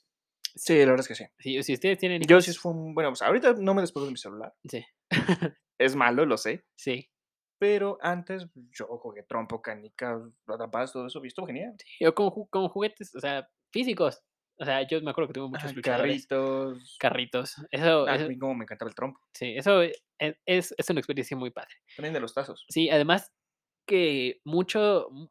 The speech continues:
Speaker 2: mucho del jugar con juguetes, eh, que no hacían muchas cosas, era que mucho de eso lo hacía tu imaginación. <laughs> Y ahora hay muchas personas que no tienen
Speaker 1: Yo me
Speaker 2: imaginación.
Speaker 1: acuerdo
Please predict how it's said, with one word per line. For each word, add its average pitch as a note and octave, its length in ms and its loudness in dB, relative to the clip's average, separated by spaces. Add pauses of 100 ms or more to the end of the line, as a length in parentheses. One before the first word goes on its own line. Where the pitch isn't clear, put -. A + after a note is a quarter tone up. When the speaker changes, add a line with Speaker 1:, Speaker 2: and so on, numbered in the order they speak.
Speaker 2:
mucho F#3+ 420 -6
del B2+ 220 -2
jugar C#3 340 -2
con D#3+ 240 0
juguetes, C#3 720 -8
eh, A2+ 400 -10
que C3 140 -12
no C#3 100 -4
hacían C#3 200 -6
muchas C#3 280 -10
cosas, C3+ 280 -10
era C3 180 -4
que A2 240 -10 (420)
mucho D3+ 240 -2
de D3+ 120 4
eso D#3 180 2
lo B2 100 -2
hacía C3 180 -8
tu D#3+ 100 -10
imaginación. C#3 680 -10
<laughs> - 40 -20 (580)
Y - 60 -12
ahora E3+ 420 2
hay A3+ 160 6
muchas G#3+ 300 6
personas F#3+ 420 -6
que E3+ 80 -2
no E3+ 120 2
tienen G#3+ 200 0
Speaker 1:
Yo E3 80 -2
me D3 60 -6
Speaker 2:
imaginación. D3+ 400 -6
Speaker 1:
acuerdo F#3 340 0